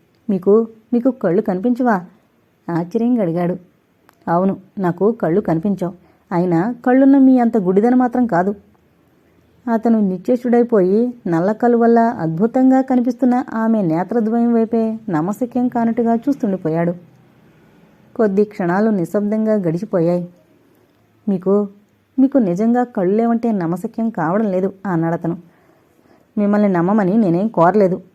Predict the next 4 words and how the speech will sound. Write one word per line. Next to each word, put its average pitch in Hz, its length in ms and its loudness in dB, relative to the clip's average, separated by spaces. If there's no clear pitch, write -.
చురుగ్గా 185 420 -2
సమాధానం 190 600 0
చెప్పిందామె. 170 540 -2
అయితే 196 480 -2